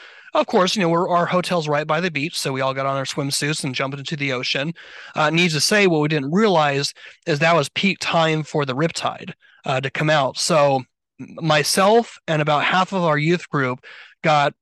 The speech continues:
swept out about a mile out to sea. Uh, thankfully, there were some people who are lifeguards who were very aware of the situation that we're in, gave everyone guidance to get back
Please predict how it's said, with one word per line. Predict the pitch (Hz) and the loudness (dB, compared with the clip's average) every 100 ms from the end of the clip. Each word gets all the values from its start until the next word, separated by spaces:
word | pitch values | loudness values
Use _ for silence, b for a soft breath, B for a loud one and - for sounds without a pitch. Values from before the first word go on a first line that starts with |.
| _ _ _ - | _ _ _ -8
swept | - - 175 175 - | -4 0 0 2 2
out | 165 160 | 2 2
about | 147 143 | 0 0
a | |
mile | 143 147 143 | 0 0 2
out | 135 127 | 0 -2
to | 139 | -4
sea. | - 143 - 165 _ B B B | -4 -4 -4 -8 _ B B B
Uh, | 143 | -2
thankfully, | 135 175 180 185 180 175 | 0 2 0 2 2 4
there | 160 | 2
were | 156 | 0
some | - 143 | 0 -2
people | 165 160 151 | -2 -2 -2
who | 160 | 0
are | 135 | 0
lifeguards | 131 139 160 - 185 208 214 - B B B - | 0 -2 -2 0 2 2 -2 -10 B B B 2
who | 175 | 4
were | 147 | 4
very | 139 151 160 | 2 2 2
aware | 156 147 151 151 | 2 2 2 2
of | |
the | 139 | 0
situation | - 156 - 147 151 - | -4 -4 -2 -2 0 -2
that | 151 | -2
we're | 139 | 0
in, | 139 147 | 0 0
gave | 139 135 | -2 -2
everyone | 135 143 151 139 | -2 0 0 0
guidance | 127 135 143 156 - | 0 0 -2 -4 -6
to | - 147 | -6 -4
get | 143 135 | -6 -4
back | 139 135 | -4 -4